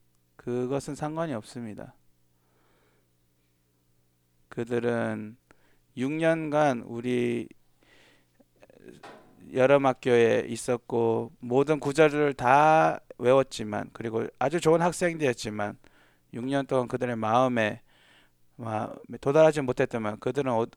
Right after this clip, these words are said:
어떻게 되겠습니까? 그들이 대학교에 갔을 때 어떻게 되겠습니까? 어디에 갔을 때, 어, <clears throat> 어디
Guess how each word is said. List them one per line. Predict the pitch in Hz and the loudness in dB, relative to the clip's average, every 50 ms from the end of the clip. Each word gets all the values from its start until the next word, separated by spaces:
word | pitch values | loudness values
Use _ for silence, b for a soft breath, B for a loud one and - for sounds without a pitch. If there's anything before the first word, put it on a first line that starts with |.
| _ | _
어떻게 | - 123 - - 175 160 165 | -8 -8 -6 -6 -6 -4 -4
되겠습니까? | 147 123 117 107 - - 107 101 98 - - - 107 101 - | -6 -6 -8 -8 -10 -12 -14 -14 -14 -16 -16 -16 -16 -16 -14
그들이 | - 110 - 113 113 110 107 107 104 107 110 - | -14 -14 -12 -12 -10 -8 -8 -8 -8 -10 -12 -8
대학교에 | - 120 120 120 120 123 - 127 123 120 | 0 2 4 4 4 2 0 0 2 2
갔을 | 117 120 113 - - 120 117 | 2 0 -2 -2 -6 -12 -12
때 | - - 160 151 131 113 110 - _ b b b b b b b b b b b b b _ _ _ _ _ _ _ _ _ _ _ _ _ - | -6 -2 0 2 2 0 0 -4 _ b b b b b b b b b b b b b _ _ _ _ _ _ _ _ _ _ _ _ _ -8
어떻게 | - 120 117 - - 143 131 - 139 | -4 -4 -4 -2 -4 -4 -2 -2 -2
되겠습니까? | 123 120 113 110 - - - 113 104 104 - - 104 92 - _ _ _ _ _ _ _ _ _ _ _ _ _ - | -2 -2 -2 -4 -6 -8 -12 -14 -14 -14 -14 -14 -16 -16 -18 _ _ _ _ _ _ _ _ _ _ _ _ _ -6
어디에 | 117 113 - 123 120 | -6 -4 -2 -2 -4
갔을 | 117 - 117 117 - - 123 120 | -4 -4 -8 -8 -8 -8 -10 -8
때, | - - 123 | -6 -6 -4
어, | 123 - 135 147 143 143 139 139 135 135 139 - _ b b b b b b b b b b b b b b b b _ _ _ _ _ _ _ _ _ _ _ _ _ _ _ _ _ _ _ _ _ _ _ _ _ _ _ _ _ _ _ _ _ _ _ _ _ _ _ _ _ _ _ _ _ _ _ _ _ _ _ _ _ _ _ _ _ _ _ _ _ _ _ _ _ _ _ _ _ _ _ | -2 -2 0 0 0 0 0 -2 -4 -8 -10 -16 _ b b b b b b b b b b b b b b b b _ _ _ _ _ _ _ _ _ _ _ _ _ _ _ _ _ _ _ _ _ _ _ _ _ _ _ _ _ _ _ _ _ _ _ _ _ _ _ _ _ _ _ _ _ _ _ _ _ _ _ _ _ _ _ _ _ _ _ _ _ _ _ _ _ _ _ _ _ _ _
<clears throat> | 165 - - - - - _ _ _ _ _ _ _ _ _ _ _ _ _ _ _ _ _ _ _ _ - | -2 0 0 -2 -6 -12 _ _ _ _ _ _ _ _ _ _ _ _ _ _ _ _ _ _ _ _ -14
어디 | - 120 117 117 110 107 107 | -12 -8 -4 -4 -2 -2 -4